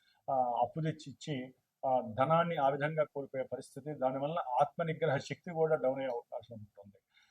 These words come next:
అట్లాగే లగ్నంలో ఉన్నటువంటి కేతువు, అంటే మీ యొక్క సింహరాశిలో ఉన్నటువంటి కేతువు, సప్తమంలో ఉన్నటువంటి రాహు వలన భార్యాభర్తల మధ్య already కొంత ఇబ్బందులు జరుగుతూ ఉంటాయి. కాబట్టి మీరు సుబ్రహ్మణ్య ఆరాధన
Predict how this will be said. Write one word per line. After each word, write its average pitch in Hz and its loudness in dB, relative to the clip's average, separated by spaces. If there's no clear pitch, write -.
అట్లాగే 160 4
లగ్నంలో 160 2
ఉన్నటువంటి 151 -2
కేతువు, 139 -4
అంటే 131 2
మీ 131 -2
యొక్క 123 -2
సింహరాశిలో 147 6
ఉన్నటువంటి 131 -6
కేతువు, 151 -6
సప్తమంలో 143 -2
ఉన్నటువంటి 127 -6
రాహు 120 -4
వలన 131 -8
భార్యాభర్తల 127 0
మధ్య 120 -2
already 135 -2
కొంత 127 -6
ఇబ్బందులు 127 -4
జరుగుతూ 123 -10
ఉంటాయి. - -8
కాబట్టి 147 -2
మీరు 135 -8
సుబ్రహ్మణ్య 139 -4
ఆరాధన 127 0